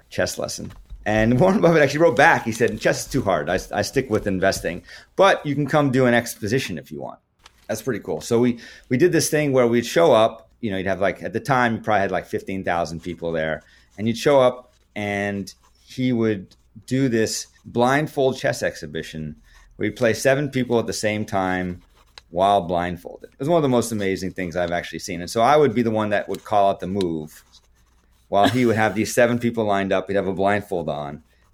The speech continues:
First would move, and I'd say, you know, pawn to E two or whatever it is. And he, we would do the whole, and he'd beat all the seven people, keeping all the mo-, the boards in his head. And, you know, you'd have all these chess fans that were there, and it would, it was like I was with Tom Cruise at,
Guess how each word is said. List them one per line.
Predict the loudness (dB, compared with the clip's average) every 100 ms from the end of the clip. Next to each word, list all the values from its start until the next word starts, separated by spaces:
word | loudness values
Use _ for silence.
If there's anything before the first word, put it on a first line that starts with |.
| _
First | -4 -4
would | -4
move, | -4 -2 -2 -2
and | -6
I'd | -6 -8
say, | -12
you | -12
know, | -14 -16 -10
pawn | -8 -8
to | -8 -12
E | -14 -16
two | -14 -10 -8
or |
whatever | -6 -6 -6
it | -6
is. | -6
And | -2
he, | -2 -2 -8 _ -20 _ _ _
we | 2
would | 4
do | 6
the | 6
whole, | 6
and | 6
he'd | 6
beat | 6
all | 6
the | 4
seven | 2 0 0
people, | -6 -6 -8 -10 _ _ _ _ -20 -20 _
keeping | -6 -2 2
all | 2
the | 2
mo-, | 0 -4 -8
the |
boards | -6 -4 -4 -6
in | -10
his | -8
head. | -8 -8 -2
And, | 0 0 -4 -20 _ _
you | -2
know, | 2
you'd | 4
have | 6
all | 6
these | 4 2
chess | 0 0
fans | -2 -4 -4
that | -4
were | -2
there, | 0 0
and | 0
it |
would, | 0 0 -2
it | -4
was | -4 0
like | 2 2 2 -8 _ _ _ _
I | -2
was | 0 0 2
with | 0 0
Tom | -2 -2
Cruise | -4 -4 -4 -4
at, | -8